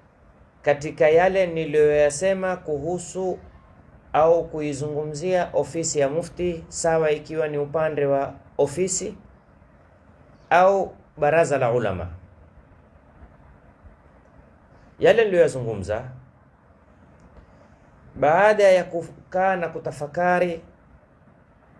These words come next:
na mara nyingi mwanadamu saa ingine hufanya kupitia hisia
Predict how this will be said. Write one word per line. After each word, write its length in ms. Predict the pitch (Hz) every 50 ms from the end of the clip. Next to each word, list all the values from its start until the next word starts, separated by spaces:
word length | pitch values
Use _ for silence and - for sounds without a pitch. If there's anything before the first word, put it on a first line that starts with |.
| - - -
na 180 | - 143 147 147
mara 260 | 151 151 151 147 156
nyingi 340 | 156 165 180 180 170 170 160
mwanadamu 600 | 156 151 147 151 147 151 170 170 170 165 160 160
saa 140 | 160 - 156
ingine 340 | 147 143 143 160 165 160 156
hufanya 580 | 143 139 147 139 - 160 151 156 156 151 156
kupitia 580 | 151 - 135 - 139 135 131 - 156 156 156 143
hisia 560 | 127 131 127 - - 147 160 160 160 151